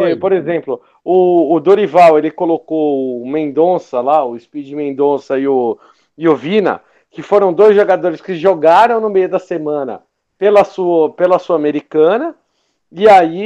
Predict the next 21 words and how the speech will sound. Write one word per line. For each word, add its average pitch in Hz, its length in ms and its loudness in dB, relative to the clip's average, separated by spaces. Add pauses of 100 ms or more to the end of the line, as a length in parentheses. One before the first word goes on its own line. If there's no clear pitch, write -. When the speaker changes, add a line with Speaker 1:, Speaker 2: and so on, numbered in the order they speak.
(140)
Speaker 2:
eles 220 260 -10
jogaram 170 480 2
só 165 200 0
no 165 100 -6
segundo 180 420 -8
tempo 185 320 -10
e 269 80 -14
mudaram 226 480 2
o 160 40 -4
jogo, 127 440 -4
né? 135 380 -4 (300)
E 202 140 -2
aí 208 140 4
o - 40 -2
Speaker 1:
Melhorou, 233 200 2
Speaker 2:
Rogério 202 340 -2
Speaker 1:
então, 202 200 -8
Speaker 2:
é 202 80 -2
Speaker 1:
é... 175 360 -2
é, 175 260 -14
é, - 100 -16